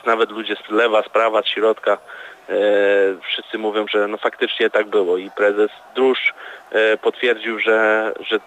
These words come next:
to jest historia prawdziwa i jego oponenci, których nie brakowało w ostatnich dniach kadencji, też potwierdzali, że wszystko im się w tej historii zgadza, więc to było chyba takim największą trudnością i, i, i to się udało, mam nadzieję, zrobić. E,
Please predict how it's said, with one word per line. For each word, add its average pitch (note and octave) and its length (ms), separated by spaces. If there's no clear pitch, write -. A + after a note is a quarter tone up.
to A2+ 100
jest A2 120
historia A#2 420
prawdziwa G#2+ 560
i G2+ 340
jego G#2+ 240
oponenci, A#2 640
których A2 300
nie A2 80
brakowało A2 560
w G#2 40
ostatnich G#2+ 480
dniach G#2+ 180
kadencji, G#2 420
też - 360
potwierdzali, G#2 580
że G2+ 160
wszystko - 280
im G#2 100
się G2+ 120
w - 40
tej G#2 100
historii G2+ 420
zgadza, G#2 300
więc G2+ 200
to B2+ 100
było A#2+ 160
chyba G#2+ 180
takim G#2+ 280
największą G#2+ 440
trudnością A2 600
i, G#2 120
i, G#2+ 260
i A2+ 60
to A2+ 120
się A2 140
udało, G#2+ 540
mam A2 300
nadzieję, A2 420
zrobić. C3 420
E, - 40